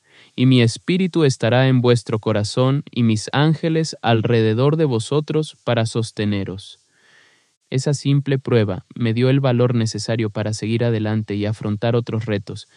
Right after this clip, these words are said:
incluido, aunque parezca mentira, volver al paso Wall Street.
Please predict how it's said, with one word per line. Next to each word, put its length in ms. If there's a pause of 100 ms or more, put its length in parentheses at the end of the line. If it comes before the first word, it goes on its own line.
(320)
incluido, 680
aunque 320
parezca 400
mentira, 520 (400)
volver 540
al 160
paso 380
Wall 300
Street. 380